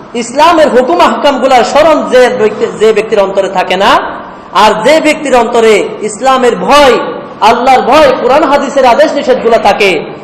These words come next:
তাদের মধ্যে পার্থক্য হলো মাসালুল হাইয়্যি ওয়াল মাইয়্যিত, মৃত এবং জীবিত। অর্থাৎ যে ব্যক্তি জিকির করে, আল্লাহর স্মরণ রাখে, ইসলামের হুকুম আহকামগুলা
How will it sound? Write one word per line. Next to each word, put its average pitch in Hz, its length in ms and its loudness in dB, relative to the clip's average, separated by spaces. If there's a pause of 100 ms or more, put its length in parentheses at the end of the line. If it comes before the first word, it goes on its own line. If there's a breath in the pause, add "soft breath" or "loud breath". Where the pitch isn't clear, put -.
(200 loud breath)
তাদের 220 300 2
মধ্যে 277 260 0
পার্থক্য 233 480 0
হলো 208 260 0
মাসালুল 202 440 -2
হাইয়্যি 247 360 -2
ওয়াল 196 200 0
মাইয়্যিত, 147 360 -6 (1300)
মৃত 247 280 0
এবং 294 340 4
জীবিত। 202 360 0 (800)
অর্থাৎ 233 460 0
যে 330 160 4
ব্যক্তি 339 300 -2
জিকির 277 320 -4
করে, 269 180 2
আল্লাহর 240 320 4
স্মরণ 330 380 2
রাখে, 277 640 2 (320)
ইসলামের 302 500 0
হুকুম 262 300 -2
আহকামগুলা 220 920 0